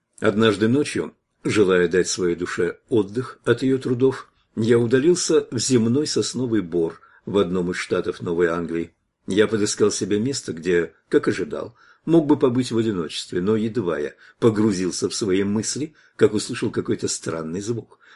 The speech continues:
Он не походил ни на один из земных звуков, так как был необычайно тонок и пронзителен. И тут... я понял, что это песня, если можно назвать этой песней, и поют её мои собратья по этому миру,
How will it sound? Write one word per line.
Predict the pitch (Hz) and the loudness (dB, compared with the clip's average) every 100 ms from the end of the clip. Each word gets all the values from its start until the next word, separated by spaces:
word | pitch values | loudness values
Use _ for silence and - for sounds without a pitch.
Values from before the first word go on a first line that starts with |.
| - | 0
Он | 127 | 2
не | 156 160 | 2 2
походил | 160 175 147 160 | 0 0 2 2
ни | 147 | 2
на | 147 147 | 0 0
один | 147 104 82 | 0 0 0
из | 85 | -4
земных | 78 85 85 85 | -6 -6 -6 -6
звуков, | 87 82 - - - - | -8 -10 -10 -12 -20 -8
так | - 104 | 0 2
как | 110 92 | 2 0
был | 104 | 0
необычайно | 95 98 98 - 98 98 | 0 -2 -2 0 0 -2
тонок | - 131 139 143 - _ _ | -2 2 2 2 -8 _ _
и | 98 | -4
пронзителен. | 87 95 98 92 87 78 78 - _ _ _ - | -2 -4 -4 -8 -8 -12 -14 -16 _ _ _ 0
И | 135 | 2
тут... | 123 180 175 - _ _ _ | 2 0 -4 -8 _ _ _
я | - 160 | 0 0
понял, | 160 175 156 | 4 2 2
что | 139 - | -2 -2
это | 139 131 120 _ _ | -2 -2 -8 _ _
песня, | - 95 - - 117 120 - _ - | -4 -2 -2 -8 -14 -18 -20 _ -4
если | 104 104 104 | 0 0 0
можно | 95 92 92 | 0 -2 -2
назвать | 90 92 90 76 - | -2 -2 -2 -4 -6
этой | 92 | -10
песней, | 92 131 123 151 151 _ - - _ - | -6 -4 -4 -8 -12 _ -20 -20 _ 4
и | 151 | 4
поют | 175 185 214 131 | 6 4 4 2
её | 98 | 2
мои | 90 92 98 | 2 0 0
собратья | - 113 160 180 104 | 2 2 2 0 -2
по | 90 104 | 0 0
этому | 147 135 92 | 2 0 -2
миру, | 82 78 80 123 | -4 -4 -4 -4